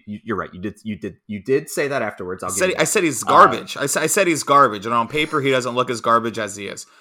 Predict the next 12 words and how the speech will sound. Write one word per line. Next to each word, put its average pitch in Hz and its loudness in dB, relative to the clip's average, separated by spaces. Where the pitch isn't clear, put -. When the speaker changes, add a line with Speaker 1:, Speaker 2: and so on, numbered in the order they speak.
Speaker 2:
Kirk 180 4
Cousins 175 4
on 143 4
Speaker 1:
<laughs> - -14
Speaker 2:
paper 156 2
looks 131 0
like 120 2
garbage, 107 -2
thrown 165 6
in 170 -4
garbage 131 4
time. 104 -4